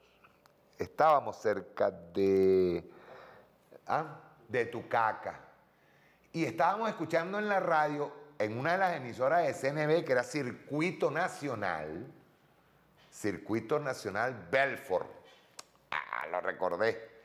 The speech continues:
Circuito Nacional Belfort. Y el tipo llamando a la insurrección en contra del comandante Chávez, en contra del gobierno revolucionario, en ese momento.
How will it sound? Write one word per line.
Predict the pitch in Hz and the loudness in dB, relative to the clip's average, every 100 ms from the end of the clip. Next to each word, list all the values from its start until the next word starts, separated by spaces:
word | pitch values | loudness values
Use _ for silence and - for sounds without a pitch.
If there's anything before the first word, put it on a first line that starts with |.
| - - - | -20 -20 -14
Circuito | - 110 - 113 113 160 | -4 -4 -2 -2 0 0
Nacional | 151 139 117 135 | 0 -2 -2 -2
Belfort. | 127 113 87 - 101 143 - - - - - | 2 2 2 -2 -4 -4 -14 -20 -20 -16 -4
Y | 143 | 0
el | 151 135 - | 0 0 -6
tipo | - 226 - 131 107 - 98 | -2 -2 0 -2 -4 -6 -4
llamando | 143 147 147 160 202 226 220 | 2 2 2 0 0 0 0
a | 247 | 0
la | 240 | 0
insurrección | 196 160 170 139 135 - 185 196 | -2 -4 -4 -2 -4 -2 -2 -2
en | 214 170 | -4 -4
contra | - 226 226 226 | 0 0 0 0
del | 226 | 0
comandante | 170 135 120 123 131 156 | 0 -2 0 -2 -2 -4
Chávez, | - 139 117 | 0 2 2
en | 107 123 | -2 -6
contra | - 220 220 | -2 -2 0
del | 208 | 0
gobierno | 143 135 143 175 | 0 0 0 0
revolucionario, | 165 139 107 95 95 110 90 80 | 2 2 0 -2 -2 0 -2 -2
en | 113 | -2
ese | 139 | -2
momento. | 165 139 139 117 76 | -2 -2 -2 -4 -10